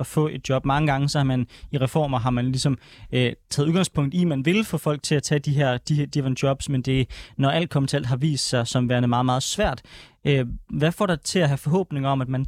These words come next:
denne her gang lykkes med at knække koden i forhold til at få folk til at tage, øh, de her deltidsjob, til trods for, at det har vist sig enormt svært med tidligere reformer?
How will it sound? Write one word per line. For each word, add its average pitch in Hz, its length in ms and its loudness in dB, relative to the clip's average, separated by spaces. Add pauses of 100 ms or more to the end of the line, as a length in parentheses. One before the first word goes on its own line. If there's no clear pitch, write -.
(120)
denne 214 140 2
her 202 60 2
gang 143 180 -2 (180)
lykkes 160 300 0
med 143 80 -4
at 135 60 -6
knække 151 240 -2
koden 151 340 0
i 143 100 -2
forhold 139 200 -2
til - 80 -2
at 123 60 -4
få 131 40 -6 (100)
folk 139 140 -2
til 147 120 -2
at 131 60 -4
tage, 151 260 0 (360)
øh, 127 160 0
de 151 80 2
her 143 160 2
deltidsjob, 139 640 -2
til - 100 -6
trods 143 260 0
for, 147 80 0
at 131 40 -2
det 135 60 2
har 127 160 -2
vist 120 160 -2
sig 123 140 0
enormt 160 340 0
svært 135 280 -2
med 127 80 -4
tidligere 143 300 -2
reformer? 131 320 -4